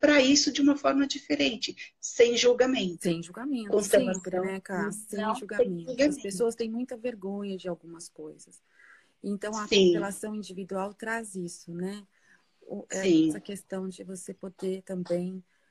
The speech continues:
Speaker 2: trazer questões tão doloridas e às vezes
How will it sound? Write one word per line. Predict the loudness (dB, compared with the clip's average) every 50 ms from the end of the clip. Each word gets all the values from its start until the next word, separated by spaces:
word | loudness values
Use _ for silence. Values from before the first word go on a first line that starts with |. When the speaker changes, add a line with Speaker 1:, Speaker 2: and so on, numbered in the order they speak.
| _ _ _ _ _
Speaker 2:
trazer | -6 -4 -4 -4 -4 -6 -6 -6 -8
questões | _ -10 -10 -10 -10 -8 -6 -4 -2 -2 -4 -6 -8
tão | -8 -8 -6 -4 -2
doloridas | -2 -2 -2 -2 -4 -6 -6 -8 -6 -6 -6 -4
e | -4
às | -4 -4 -4
vezes | -6 -8 -10 -12 -16